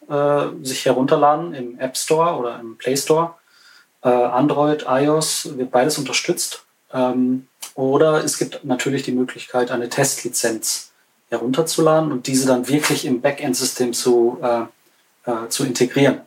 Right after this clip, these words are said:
und dann wirklich mal im Zusammenspiel mit dem eigenen System das, äh, auszutesten.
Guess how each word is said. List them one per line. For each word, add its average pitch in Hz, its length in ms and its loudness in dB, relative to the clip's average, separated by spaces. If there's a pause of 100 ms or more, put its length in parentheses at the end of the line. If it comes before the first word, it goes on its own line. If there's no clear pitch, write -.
(120)
und 120 160 -10
dann 120 120 0
wirklich 127 360 -2
mal 117 260 -2 (240)
im 87 80 -6
Zusammenspiel 127 680 2
mit 123 120 -2
dem 117 140 -4
eigenen 123 280 2
System 117 460 0
das, - 340 -6
äh, - 80 -10
auszutesten. - 800 -12